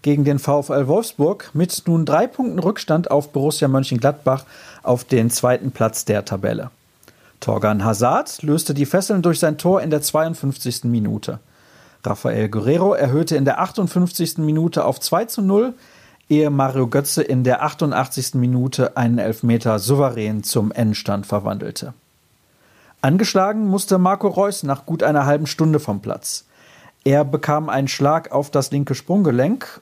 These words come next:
und laut Sportdirektor Michael Zorc könnte die Kapsel in Mitleidenschaft gezogen worden sein. Mehr war am Abend noch nicht bekannt. Nach der Partie äußerte sich unter anderem Julian Weigl ausführlich.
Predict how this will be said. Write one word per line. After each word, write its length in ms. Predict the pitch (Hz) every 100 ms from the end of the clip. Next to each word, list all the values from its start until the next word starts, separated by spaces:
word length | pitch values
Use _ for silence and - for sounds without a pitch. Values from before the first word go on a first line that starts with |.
| _
und 380 | 151 160 151 143
laut 340 | 147 151 151
Sportdirektor 840 | - - - 165 170 160 165 175
Michael 380 | 156 160 165 147
Zorc 460 | 147 233 220 269 - - - - _
könnte 280 | 170 170 151
die 180 | 147 147
Kapsel 460 | 208 - 175 175
in 280 | 190 151 151
Mitleidenschaft 680 | 151 147 113 107 - 104 -
gezogen 440 | 110 - 98 98
worden 220 | 95 107 101
sein. 320 | 104 107 - _ _ _ _ _
Mehr 320 | - 120 226 214
war 220 | 214 202
am 160 | 170
Abend 500 | 143 147 151 151 -
noch 160 | 156 143
nicht 240 | 147 -
bekannt. 540 | - - - - - - _ _ _ _ _ _ _ _
Nach 200 | 151 226
der 120 | - 180
Partie 460 | 143 139 127 190
äußerte 520 | - 135 143 147 147
sich 240 | 131 139 -
unter 260 | 143 147
anderem 340 | 131 143 143 139
Julian 440 | 135 160 165 160
Weigl 340 | 165 175 135 -
ausführlich. 720 | 95 - - 104 90 135